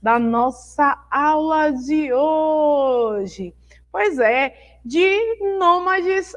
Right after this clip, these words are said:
a sedentários. A Pró já, esses nomes aqui não são nada estranhos pro meu terceiro ano, não mesmo.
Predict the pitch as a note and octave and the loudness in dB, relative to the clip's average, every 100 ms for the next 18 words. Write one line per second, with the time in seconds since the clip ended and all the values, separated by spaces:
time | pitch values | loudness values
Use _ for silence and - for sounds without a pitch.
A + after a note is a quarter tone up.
0 | - D4+ E4+ D#4+ - - F4 E4 C4+ F4 | -2 0 0 -4 -16 -8 -2 -2 -2 -4
1 | F4 E4+ A#3 A#3 A3+ G#3 F3+ G3+ D4 C#4 | -6 -2 0 2 2 0 -2 -2 -2 0
2 | D4 F4+ C#4 C4+ C#4+ D5 A#4 F#4+ C#4 D4 | 0 0 0 0 0 -2 -2 -2 2 2
3 | F#4 E4+ D4+ D4+ E4+ - - - E4+ F4+ | 0 -2 -2 0 -2 -4 -16 -8 -4 -2
4 | - F#4 F4 C#4+ B3+ C4+ G4 A4+ G#4+ - | -2 -2 0 -2 2 2 2 0 -4 -4
5 | B3+ D4 G4 G#4 F#4 F#4+ G4 G4 G4+ C5 | 0 2 0 -2 -2 0 0 2 2 2
6 | D4 G#3+ A#3+ C4 C#4 G#4 G#4 G#3 E3 E3 | 0 -2 -2 0 2 0 0 -4 -4 -8
7 | E3+ | -12